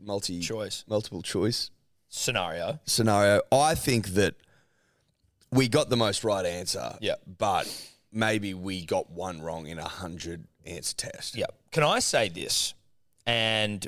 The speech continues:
Speaker 2: many of you may have seen the photo of Connor Watson on our Instagram.
Speaker 1: Yeah.
Speaker 2: And there are obviously plenty of hats now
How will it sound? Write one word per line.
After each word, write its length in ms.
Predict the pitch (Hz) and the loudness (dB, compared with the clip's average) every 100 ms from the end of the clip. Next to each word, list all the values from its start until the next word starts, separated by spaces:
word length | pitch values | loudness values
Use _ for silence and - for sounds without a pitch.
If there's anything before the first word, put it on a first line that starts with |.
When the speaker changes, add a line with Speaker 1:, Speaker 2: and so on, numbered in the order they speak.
| - | -6
Speaker 2:
many 300 | 117 123 120 | -2 0 0
of 80 | |
you 100 | 110 | 0
may 200 | 98 101 | 2 2
have 100 | 95 | 2
seen 260 | - 101 98 | 0 0 0
the 80 | 90 | -2
photo 560 | - 98 95 92 90 - | 0 2 4 4 0 0
of 560 | 98 95 90 - - - _ _ _ _ _ | 2 2 0 -6 -10 -14 _ _ _ _ _
Connor 240 | - 92 80 | -4 -4 -2
Watson 480 | 73 - - - - - _ _ | -4 -4 -6 -8 -16 -20 _ _
on 120 | 80 | -12
our 60 | 65 | -10
Instagram. 580 | 71 - 71 69 69 - _ _ _ _ _ _ | -8 -8 -8 -12 -12 -14 _ _ _ _ _ _
Speaker 1:
Yeah. 220 | - 90 - _ _ - | -8 -8 -10 _ _ -2
Speaker 2:
And 500 | 135 127 120 117 107 | 0 2 0 -2 2
there 140 | 135 | 4
are 60 | 135 | 4
obviously 340 | 139 131 120 | 2 0 -4
plenty 400 | - 131 117 117 | -4 -2 0 0
of 80 | 101 | 0
hats 320 | 113 110 - | 0 0 -2
now 240 | 104 98 | -4 -4